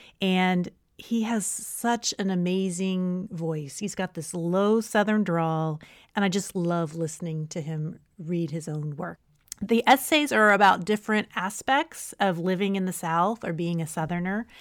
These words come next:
A lot of it is based on nostalgia of his childhood, about the way things used to be,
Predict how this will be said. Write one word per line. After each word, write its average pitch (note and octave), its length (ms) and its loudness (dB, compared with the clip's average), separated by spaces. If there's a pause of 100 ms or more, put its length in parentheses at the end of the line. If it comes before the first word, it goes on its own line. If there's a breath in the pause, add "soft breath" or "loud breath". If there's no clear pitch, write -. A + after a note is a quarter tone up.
A F3+ 100 -2
lot G3+ 220 6
of A#3 100 4
it C4+ 100 0
is G3+ 140 0
based E3+ 480 -4
on B3+ 100 -2
nostalgia F#3+ 840 -2
of G#3 100 -6
his B3+ 160 -4
childhood, E3 840 -2
about F3 280 -2
the F3+ 60 -2
way F#3 160 -2
things F3 320 -4
used F3+ 220 -4
to E3+ 80 -4
be, E3 340 -10